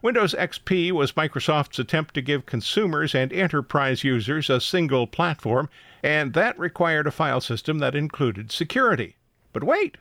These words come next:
as they used to say on late-night television, there's more. N T F S included compression so that users could squeeze more data onto a disk.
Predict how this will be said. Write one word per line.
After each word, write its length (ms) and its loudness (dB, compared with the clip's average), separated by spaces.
as 380 -2
they 260 -8
used 200 -4
to 80 -6
say 200 -4
on 200 -8
late-night 460 -10
television, 600 -4
there's 360 -2
more. 380 -2
N 140 2
T 160 2
F 140 2
S 240 4
included 500 0
compression 580 0
so 220 -2
that 160 -6
users 400 -6
could 200 -8
squeeze 420 -4
more 180 0
data 480 0
onto 300 -4
a 80 -6
disk. 460 -6